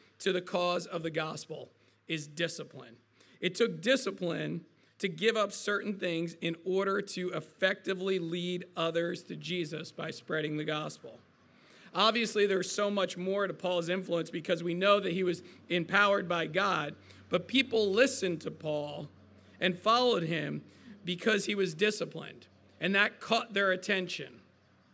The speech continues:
Today, people see the example of the Apostle Paul and say, "Wow, what discipline." He had to spend his entire life preaching the gospel. Do you realize our spiritual lives take discipline?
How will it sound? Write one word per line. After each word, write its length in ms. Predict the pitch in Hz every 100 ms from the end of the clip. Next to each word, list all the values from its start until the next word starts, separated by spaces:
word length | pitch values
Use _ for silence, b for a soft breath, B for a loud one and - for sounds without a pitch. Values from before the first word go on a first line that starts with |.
| _ _ _ _ _ _ b b b b b
Today, 380 | - 208 240 233
people 340 | 226 208 202
see 220 | 190 202
the 80 | 196
example 520 | 190 160 180 185 190
of 120 | 190 175
the 60 |
Apostle 400 | 180 185 185 185
Paul 180 | 170 185
and 100 | 185
say, 100 | 175
"Wow, 420 | 165 180 220 190
what 340 | 156 190 214 -
discipline." 760 | 226 240 175 - 147 135 156 B B B B B
He 140 | 208
had 240 | 202 196 -
to 100 | 165
spend 400 | - 208 208 190
his 180 | 175
entire 540 | 170 165 185 190 196 190
life 380 | 190 185 156 -
preaching 500 | 175 170 - 165 160
the 80 |
gospel. 600 | 156 156 151 151 - 120 127 _ _ _ _ _ b b b b b
Do 80 | 180
you 80 | 214
realize 400 | 233 233 214 202
our 140 | 196
spiritual 500 | - 208 190 190 180
lives 420 | 170 175 185 190
take 240 | - 190 180
discipline? 720 | 190 190 202 196 185 196